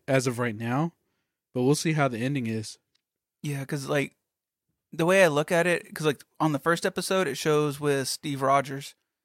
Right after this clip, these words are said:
Speaker 2: and Peggy Carter.
Speaker 1: And
Speaker 2: And,
Speaker 1: she
Speaker 2: like,
Speaker 1: becomes, uh,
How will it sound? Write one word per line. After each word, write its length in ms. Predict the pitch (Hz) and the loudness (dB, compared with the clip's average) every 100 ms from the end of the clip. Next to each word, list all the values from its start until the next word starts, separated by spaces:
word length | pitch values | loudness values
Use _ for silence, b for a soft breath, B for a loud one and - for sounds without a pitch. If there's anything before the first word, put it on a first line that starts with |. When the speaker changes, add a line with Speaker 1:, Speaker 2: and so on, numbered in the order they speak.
| _ _ _ _ _ | _ _ _ _ _
Speaker 2:
and 500 | 147 139 135 131 131 | -2 0 0 -2 -4
Peggy 260 | 151 135 180 | -6 -6 -8
Carter. 560 | - 147 139 139 143 _ _ _ _ | 0 0 0 -6 -10 _ _ _ _
Speaker 1:
And 80 | - | -4
Speaker 2:
And, 80 | 139 | -2
Speaker 1:
she 60 | 135 | -2
Speaker 2:
like, 100 | 127 | -4
Speaker 1:
becomes, 440 | - 117 107 104 | -6 -8 -8 -10
uh, 240 | 104 98 | -8 -8